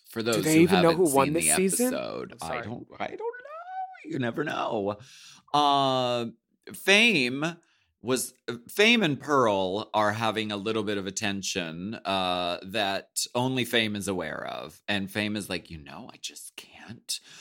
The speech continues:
Speaker 1: I think her energy is toxic. She's not grateful." Uh, and Miss Fame is, uh, really fixating on it, as we will see throughout this episode.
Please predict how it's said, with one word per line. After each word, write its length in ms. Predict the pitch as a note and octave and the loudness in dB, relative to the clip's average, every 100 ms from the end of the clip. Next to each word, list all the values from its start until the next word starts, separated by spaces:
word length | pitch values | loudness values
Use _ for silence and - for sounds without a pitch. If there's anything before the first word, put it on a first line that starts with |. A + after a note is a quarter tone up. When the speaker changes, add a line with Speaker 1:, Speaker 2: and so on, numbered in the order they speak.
| - - | -20 -18
Speaker 1:
I 100 | - | -18
think 240 | F2+ - E2 | -16 -16 -12
her 160 | F2+ - | -14 -12
energy 420 | E2 D#2+ D#2 E2+ | -12 -12 -12 -12
is 180 | D#2+ - | -12 -10
toxic. 920 | - - - - - - G3+ G#3 - - F#3+ D#3+ | -10 -12 -16 -16 -10 -6 -6 -8 -12 -12 -18 -10
She's 260 | - - - | -8 -6 -8
not 160 | - _ | -16 _
grateful." 1120 | F2 E2 G2+ - - G#3 G#3+ A3 A3+ B3 A#3 A3+ _ - - _ | -12 -10 -10 -12 -6 0 2 4 2 2 -2 -6 _ -20 -20 _
Uh, 440 | A2+ A2 G#2 G#2+ G2+ | 0 2 4 2 2
and 180 | A2+ A2+ | 0 -2
Miss 240 | B2 A#2+ - | -2 -6 -2
Fame 360 | B2 G#2+ G#2+ | 0 0 0
is, 440 | G2 F#2 F2 - - | 0 -2 -2 -8 -6
uh, 300 | F2+ D#2+ D2+ - | -4 -2 -6 -8
really 320 | F#2+ A2 F#2+ | -6 -6 -6
fixating 800 | - G#2 - - - - D2 D2+ | -8 -10 -8 -10 -8 -10 -10 -12
on 180 | G#1 G1+ | -14 -12
it, 220 | C#2+ - | -12 -4
as 240 | - A#2+ G2 | 0 0 0
we 100 | A2+ | -4
will 120 | F#2+ | -4
see 240 | F#2+ - G2 | -4 -4 -4
throughout 380 | - F#2+ D2 - | -4 -6 -8 -10
this 160 | C#2+ | -8
episode. 680 | F2 - - - - G1+ G#1+ | -8 -8 -12 -12 -12 -14 -16